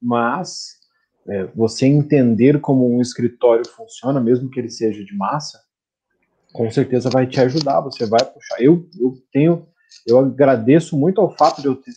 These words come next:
tido uma sociedade por muito tempo, porque eu, eu aprendi coisas que eu, às vezes, vou,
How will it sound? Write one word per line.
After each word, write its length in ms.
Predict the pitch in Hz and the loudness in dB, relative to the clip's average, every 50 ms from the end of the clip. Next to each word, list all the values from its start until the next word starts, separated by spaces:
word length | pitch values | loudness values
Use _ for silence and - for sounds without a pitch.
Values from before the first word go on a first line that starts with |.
| _ _ | _ _
tido 180 | - - 135 123 | -10 -8 -6 -6
uma 140 | 120 123 117 | -6 -8 -10
sociedade 680 | 117 - 113 - - 120 110 107 113 113 110 110 110 | -10 -14 -18 -10 -8 -6 -4 -2 -2 -2 -2 -4 -8
por 140 | - 120 113 | -10 -8 -8
muito 240 | 113 117 117 - _ | -6 -8 -10 -10 _
tempo, 480 | - 123 147 208 226 190 - 107 - _ _ _ _ _ _ _ _ _ _ | -10 -8 -6 -4 -6 -6 -8 -12 -18 _ _ _ _ _ _ _ _ _ _
porque 220 | - 120 117 - 143 | -10 -8 -2 2 4
eu, 240 | 147 165 208 226 | 4 4 4 4
eu 160 | 214 180 165 170 | 4 4 6 4
aprendi 460 | 170 170 202 220 202 170 185 196 - | 4 4 2 2 2 0 -2 -6 -4
coisas 480 | - - 165 170 208 233 190 165 - | 0 4 6 6 6 4 4 0 -6
que 120 | - - 226 | -2 -2 -2
eu, 160 | 247 247 - _ _ _ | -2 -2 -6 _ _ _
às 180 | 269 247 202 185 | -4 -4 -2 2
vezes, 360 | 190 233 262 254 254 226 214 | 2 2 2 2 -2 -6 -2
vou, 160 | 220 240 233 | 2 2 2